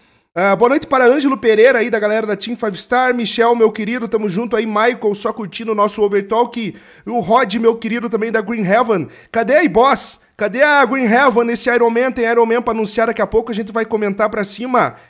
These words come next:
e vamos junto, vamos junto. Pedrão, pra gente encerrar a ro-, a rodada de campeonatos na Liga Overtake, vamos falar dessa última corrida que aconteceu no Delta, ah, em Suzuka,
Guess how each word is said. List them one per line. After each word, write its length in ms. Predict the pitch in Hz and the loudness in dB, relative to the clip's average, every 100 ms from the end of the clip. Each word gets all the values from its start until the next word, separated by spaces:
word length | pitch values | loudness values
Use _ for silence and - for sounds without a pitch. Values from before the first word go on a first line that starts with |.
| - | -10
e 60 | 190 | -6
vamos 240 | 262 294 | -4 -4
junto, 340 | 175 220 214 | -4 -4 -4
vamos 280 | 170 277 269 | -8 -6 -6
junto. 360 | 202 208 202 - - | -4 -4 -6 -10 -10
Pedrão, 460 | - 330 349 440 339 - - | -8 -2 2 2 0 -4 -10
pra 140 | 269 294 | -4 -4
gente 200 | 277 302 | -4 -4
encerrar 440 | 285 - 254 233 | -6 -2 -2 0
a 140 | 285 247 | 0 2
ro-, 140 | 247 226 | 0 2
a 60 | |
rodada 420 | 220 226 233 240 | 0 2 2 2
de 80 | 226 | -2
campeonatos 680 | 226 233 220 208 226 277 196 | -2 -2 -2 -2 -4 -6 -8
na 80 | 214 | -6
Liga 180 | 214 208 | -4 -2
Overtake, 680 | 190 185 240 285 240 170 - _ _ | -2 -4 -8 -6 -6 -6 -10 _ _
vamos 160 | 294 - | -12 -2
falar 180 | 262 240 | 0 2
dessa 260 | 247 254 | 0 0
última 360 | 254 - 247 240 | -2 -2 -4 -2
corrida 680 | 240 196 220 196 165 117 - _ _ _ _ _ - | -2 -2 -2 0 0 0 -8 _ _ _ _ _ -8
que 80 | 196 | -4
aconteceu 540 | 208 220 220 185 208 | -2 -2 -4 -4 -2
no 100 | 208 | -2
Delta, 640 | 165 185 247 320 220 131 - - _ - | -2 2 2 2 0 0 -4 -20 _ -4
ah, 420 | 175 190 190 190 | -2 0 0 0
em 120 | 254 | -4
Suzuka, 800 | 330 - 240 170 294 320 339 170 | -6 -6 -6 -4 -4 -2 -2 -2